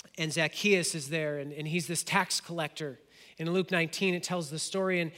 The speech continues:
and Zacchaeus did exa-, he had an occupation that afforded him great freedom. <laughs> Great freedom, because, because tax collectors in the Roman Empire could kinda take, take whatever they wanted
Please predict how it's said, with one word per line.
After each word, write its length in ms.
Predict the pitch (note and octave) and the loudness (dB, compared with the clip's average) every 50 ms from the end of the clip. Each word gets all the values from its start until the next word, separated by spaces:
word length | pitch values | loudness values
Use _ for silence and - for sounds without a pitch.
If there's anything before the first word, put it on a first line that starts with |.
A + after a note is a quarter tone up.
| - - - - - | -14 -18 -14 -8 -4
and 140 | F3 E3+ D3+ | -2 0 2
Zacchaeus 680 | F3+ E3+ E3 - - G#3+ G#3+ G3+ F#3 - - - - - - - - - - _ - | 2 2 2 2 2 4 6 6 6 4 2 -2 -4 -8 -14 -20 -20 -20 -20 _ 2
did 160 | D3+ G#3+ A3+ | 6 6 6
exa-, 260 | B3 F#3 E3+ F#3 A3 | 6 4 0 0 0
he 220 | - E3+ F#3+ A#3 A#3 | 0 2 4 4 6
had 200 | G#3+ G#3 G#3 G#3 | 6 6 6 6
an 100 | G3 F#3+ | 6 4
occupation 840 | F3 G#3 - - A3+ F3 - G3+ G#3 F#3 - - E3 E3 F3+ F#3 - - _ _ _ _ _ - - - - - | 4 4 4 0 -4 0 2 4 4 4 4 0 -2 -4 -4 -6 -8 -12 _ _ _ _ _ -20 -20 -20 -14 -4
that 160 | D#3 F3+ F3+ | 0 2 2
afforded 420 | F#3 F3 - - F#3+ G3+ G3+ F#3+ F3+ | 2 2 2 4 4 4 4 4 2
him 220 | E3 F#3 F3+ E3+ | 2 2 0 0
great 460 | C3+ - C#3+ D3+ F#3 G3 G3 G3+ F#3+ - | -2 -4 2 8 8 10 8 8 4 -6
freedom. 640 | - - - F3+ G3 F#3+ E3+ D#3 C#3+ A#2 A2 G2+ F#2+ - - - - - | -10 -6 -4 -2 -2 0 0 0 -2 -2 -4 -10 -14 -18 -20 -20 -8 -4
<laughs> 120 | F3+ E3 - - _ _ _ _ _ _ - - - - - - D#3 | -4 -4 -4 -8 _ _ _ _ _ _ -20 -20 -20 -18 -14 -8 -4
Great 340 | D3+ E3+ A3 B3 C4 A#3+ F#3 | 2 6 8 8 8 6 2
freedom, 460 | - - G3+ G3+ F#3 F3 E3 D3+ D3+ | -2 0 2 4 4 4 2 2 -2
because, 320 | F3 - G3+ G3+ F3 - - - - - - | 2 4 4 4 4 2 -4 -12 -18 -8 -4
because 180 | - G3+ F3+ F#3 | -2 -2 -2 4
tax 300 | - A#3+ C4 B3+ - - | 6 6 6 6 6 0
collectors 460 | - A#3 B3 A#3+ A3+ - A#3+ A3 F#3 | 0 2 4 4 4 4 2 0 2
in 80 | A3+ A3+ | 2 2
the 40 | A3 | 4
Roman 240 | A#3 A#3 A#3 A#3 | 4 6 6 4
Empire 300 | A#3 A#3 F3+ G#3 A3+ G#3+ | 4 4 4 4 4 4
could 160 | - - A3+ E3 | 4 0 -2 2
kinda 280 | - C4+ C#4 B3+ A3 | 6 6 6 6 4
take, 380 | F3+ - - A#3+ A3+ G#3+ - - | -2 0 2 2 2 2 0 0
take 240 | - A3+ A3+ A3 - | 4 4 4 4 4
whatever 320 | G#3 G#3+ G#3+ A3 G#3+ A#3 | 4 6 6 6 6 4
they 140 | G#3+ A3 G3+ | 4 4 4
wanted 460 | G3 G#3+ G#3+ A3 G#3+ G3+ F#3+ E3+ | 6 6 6 6 6 4 0 -2